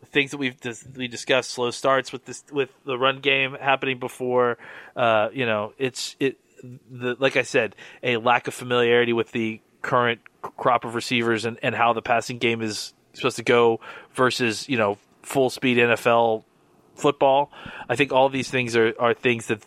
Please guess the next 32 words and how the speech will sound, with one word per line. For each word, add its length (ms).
they're 240
trying 300
to 80
work 260
through, 380
and 120
I 140
think 260
it's 160
gonna 220
get 240
vastly 720
better. 480
But 320
I, 160
I 100
don't 220
know 240
that, 280
and 140
I, 140
and 160
I, 260
I'm 200
not, 220
I'm 160
not 140
ready 160
to 100
sound 300
the 60
alarm 520